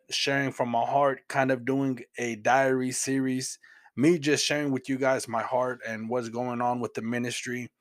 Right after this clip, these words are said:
how's it going with the streets, kind of taking the, this show into a, a, another season. And, you know, I, I, I'm very grateful for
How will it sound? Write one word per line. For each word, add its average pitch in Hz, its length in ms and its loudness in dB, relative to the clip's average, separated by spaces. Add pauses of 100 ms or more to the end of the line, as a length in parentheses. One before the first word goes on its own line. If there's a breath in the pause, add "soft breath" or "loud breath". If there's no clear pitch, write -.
(500 soft breath)
how's 135 240 4
it 127 60 0
going 127 240 0
with 117 120 -2
the 117 120 -6
streets, 123 600 -4
kind 135 400 0
of 120 280 2 (360 soft breath)
taking 185 320 4
the, 147 300 0
this 139 220 0
show 147 340 2
into 135 440 0
a, 123 120 -2
a, 120 340 -2 (100)
another 127 600 4
season. 135 680 0 (640 soft breath)
And, 120 500 -6 (160)
you 139 140 4
know, 123 360 2 (260)
I, 131 360 2
I, 135 80 4
I'm 135 120 2
very 160 600 4
grateful 135 680 4
for 123 480 0